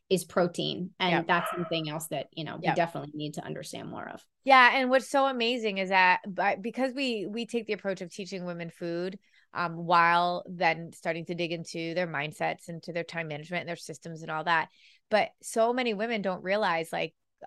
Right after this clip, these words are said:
Speaker 2: the cravings that they have, they often think they're emotional, and then they get so frustrated
Speaker 1: Mm-hmm.
Speaker 2: with themselves because they binge. But when we can get the food part right, it's amazing how
Speaker 1: Mm-hmm.
Speaker 2: so much takes care of itself. And then what is left over, we can deal with.
Speaker 1: Yes.
Speaker 2: Right?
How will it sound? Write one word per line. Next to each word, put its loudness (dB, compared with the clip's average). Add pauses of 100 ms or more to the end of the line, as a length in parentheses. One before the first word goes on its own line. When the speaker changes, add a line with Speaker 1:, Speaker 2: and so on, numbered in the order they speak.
Speaker 2:
the -10
cravings -4
that -4
they -2
have, 0
they -2
often -6
think -8
they're -6
emotional, -10
and -12
then -8
they -8
get -10
so -14 (120)
frustrated -4
Speaker 1:
Mm-hmm. -6
Speaker 2:
with -8
themselves -10
because -20
they -4
binge. -2 (360)
But -2
when -4
we -4
can -8
get 0
the -12
food -8
part -6
right, -2
it's -14
amazing -8
how -14
Speaker 1:
Mm-hmm. -4
Speaker 2:
so -4
much -6
takes -12
care -2
of -4
itself. -2 (220)
And -2
then 0
what 4
is 4 (200)
left -2
over, 6
we -2
can -2
deal -2
with. -14 (560)
Speaker 1:
Yes. 2
Speaker 2:
Right? 0